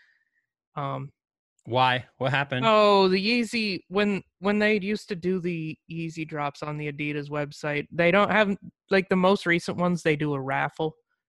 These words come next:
Speaker 1: But it
Speaker 2: Mm-hmm.
Speaker 1: used to be a first come, first serve shit show. And it just was always a pain in the ass. I tried for a few pairs and never got one
Speaker 2: That's
Speaker 1: off of there.
Speaker 2: first come, first, uh, crash the website. <laughs>
Speaker 1: Basically, yeah. It was always, uh, you're in line for, like, half an hour just watching the fucking thing swirl around, and then it was like,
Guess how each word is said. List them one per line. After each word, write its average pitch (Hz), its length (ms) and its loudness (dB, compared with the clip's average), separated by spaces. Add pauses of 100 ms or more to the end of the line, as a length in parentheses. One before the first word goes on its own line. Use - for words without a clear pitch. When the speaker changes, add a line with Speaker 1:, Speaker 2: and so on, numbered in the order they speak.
(600)
Speaker 1:
But 180 160 2
it 180 40 8
Speaker 2:
Mm-hmm. 175 80 2
Speaker 1:
used 190 220 0
to 202 60 0
be 170 100 0
a 160 60 2
first 165 300 0
come, 156 200 -2
first 156 320 -2
serve 151 420 -4
shit 147 320 -4
show. 160 320 -6 (680)
And 147 280 -2
it 143 120 -6
just 147 320 -8
was 143 160 -10
always 139 280 -6
a 143 60 -10
pain 143 280 -8
in 139 80 -8
the 139 120 -8
ass. 143 240 -10
I 151 100 -6
tried 151 320 -4
for 147 140 -8
a 143 60 -6
few 139 200 -10
pairs 139 320 -8
and 139 120 -10
never 139 240 -6
got 139 240 -4
one 139 100 -6
Speaker 2:
That's 135 140 -4
Speaker 1:
off - 60 -12
of 139 40 -8
there. 139 220 -8
Speaker 2:
first 185 280 2
come, 160 380 0
first, - 640 -2
uh, 117 400 -2
crash 127 420 -2
the 113 120 -4
website. 123 580 -2 (500)
<laughs> - 40 -6
Speaker 1:
Basically, 190 560 2
yeah. 170 280 6
It 165 80 6
was 180 160 6
always, 185 320 6
uh, 175 100 8
you're 175 300 6
in 165 180 4
line 165 400 4
for, 151 220 -4
like, 147 320 -4
half 156 460 -2
an 151 80 -2
hour 147 380 -2
just 151 260 -10
watching 151 400 -4
the 151 80 -6
fucking 151 400 -8
thing 151 320 -6
swirl 156 420 -4
around, 151 360 -4
and 151 120 -6
then 151 120 -4
it 151 100 -8
was 147 160 -12
like, 160 160 -6